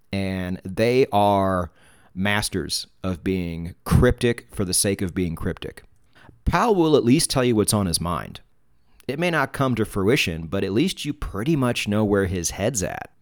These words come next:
uh, which can be helpful. You know, it's not great because he was totally wrong about inflation getting out of control, for example, you know, but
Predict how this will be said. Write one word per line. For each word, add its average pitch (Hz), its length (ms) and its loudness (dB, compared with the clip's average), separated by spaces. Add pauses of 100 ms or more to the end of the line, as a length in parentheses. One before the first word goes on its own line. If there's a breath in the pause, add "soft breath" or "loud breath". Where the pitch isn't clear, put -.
(100)
uh, 85 100 -8
which - 220 -2
can 196 340 -2
be 147 200 2
helpful. - 520 -2 (380)
You 87 80 -8
know, 95 140 -4
it's 117 220 -4
not 165 240 0
great 135 360 2
because 117 400 0
he 120 80 2
was 120 120 0
totally 113 380 2
wrong 107 340 2
about 101 220 -2
inflation 107 540 -2
getting 92 220 -4
out 92 120 -4
of - 60 -8
control, 82 500 -6 (640 soft breath)
for 113 240 4
example, 82 580 -4 (380 soft breath)
you 90 80 -10
know, 90 100 -4
but 104 540 4